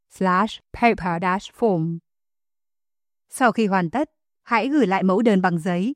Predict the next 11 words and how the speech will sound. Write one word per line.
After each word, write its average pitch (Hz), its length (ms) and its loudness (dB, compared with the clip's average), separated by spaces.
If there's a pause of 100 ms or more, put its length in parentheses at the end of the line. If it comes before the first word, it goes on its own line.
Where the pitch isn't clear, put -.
(160)
trong 214 260 2
phong 196 260 2
bì 185 240 0 (120)
hồi 208 240 4
đáp 220 240 0
đã 202 200 2
trả 233 200 -4
phí 202 420 -2
được 196 240 2
cung 180 160 -2
cấp. 208 180 -2